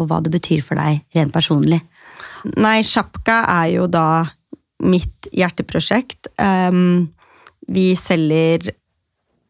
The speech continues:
Speaker 2: kashmirluer og strikkepakker til inntekt for ukrainske krigsflyktninger som kommer til Norge, og, mm, vi gir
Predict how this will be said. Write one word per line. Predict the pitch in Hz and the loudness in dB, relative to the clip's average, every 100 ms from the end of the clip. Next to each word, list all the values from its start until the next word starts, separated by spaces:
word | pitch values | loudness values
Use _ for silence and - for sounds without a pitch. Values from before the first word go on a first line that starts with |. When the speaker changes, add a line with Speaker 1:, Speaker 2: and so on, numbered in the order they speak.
| _ _ _ | _ _ _
Speaker 2:
kashmirluer | - 185 - 165 160 160 - 180 165 170 262 - - - | -4 -2 2 2 2 -2 -2 0 2 0 -2 -6 -8 0
og | 180 180 | 0 0
strikkepakker | - 185 - 156 135 - 196 247 - | -4 -4 -4 -4 -6 -2 -2 -2 -6
til | - 185 165 - 190 | -2 0 0 -2 0
inntekt | 180 - 160 - - | 0 0 -4 -4 -4
for | 170 160 - | -2 -2 -4
ukrainske | 170 165 160 147 - 175 165 | -4 0 0 0 -2 -2 -2
krigsflyktninger | 143 - - 165 - _ _ - - - 180 185 202 - - - - | -6 -8 -8 -6 -8 _ _ -20 -10 -2 0 2 -2 -8 -18 -18 -12
som | - 202 190 | 0 2 2
kommer | 175 185 160 156 | 2 0 0 0
til | 175 160 156 - | 0 0 0 0
Norge, | 190 196 180 - 175 226 240 - | 2 0 0 -2 0 2 -2 -2
og, | 196 185 185 185 175 | 0 2 2 2 2
mm, | 180 175 160 - - - | 2 0 -2 -14 -14 -2
vi | 185 | 0
gir | 175 175 175 | 4 2 0